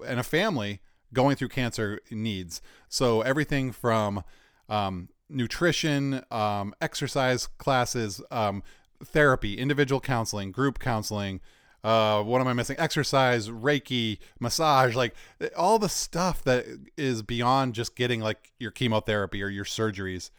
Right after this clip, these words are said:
Um, they have there, and it, it really, it's, it's to support the whole person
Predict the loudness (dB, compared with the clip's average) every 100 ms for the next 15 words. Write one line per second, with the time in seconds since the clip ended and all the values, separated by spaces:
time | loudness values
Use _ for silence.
0 | _ -8 -2 -2 -4 -6 0 2 2 4
1 | 4 2 2 0 0 -2 -4 -4 -4 -6
2 | -2 0 2 0 -4 -10 _ -6 -6 -6
3 | -8 -6 -4 -4 -4 -2 -2 0 -2 0
4 | 0 4 4 2 0 -6